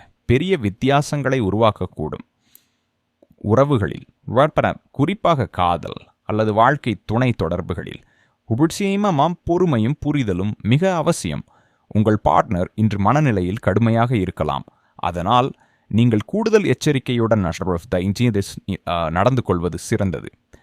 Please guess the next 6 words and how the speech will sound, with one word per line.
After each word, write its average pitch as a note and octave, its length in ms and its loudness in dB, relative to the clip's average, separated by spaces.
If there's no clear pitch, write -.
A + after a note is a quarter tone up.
வஃப்தாசா D3 580 4
அவரின் A#2+ 400 4
அர்ப்பணிப்பு G#2+ 640 0
மற்றும் G#2+ 400 0
உணர்வுகளை G2+ 520 0
மதிப்பது F2+ 500 -4